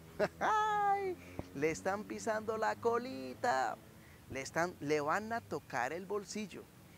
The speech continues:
y cuando a él le tocan el bolsillo, no le importa nada, hasta luego lo que sea. dane,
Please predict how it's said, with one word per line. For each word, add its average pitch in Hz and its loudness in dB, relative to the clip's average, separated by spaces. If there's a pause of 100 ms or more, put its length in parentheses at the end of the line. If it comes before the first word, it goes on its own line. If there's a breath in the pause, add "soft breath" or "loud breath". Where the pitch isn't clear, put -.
y 139 -6
cuando 120 -4
a 113 0
él 175 -2
le 208 -4
tocan 208 -2
el 156 -4
bolsillo, 180 -4 (120)
no 180 2
le 220 4
importa 214 2
nada, 175 4 (280 loud breath)
hasta 143 6
luego 180 2
lo 185 0
que 127 -8
sea. 117 -4 (1000 loud breath)
dane, 165 10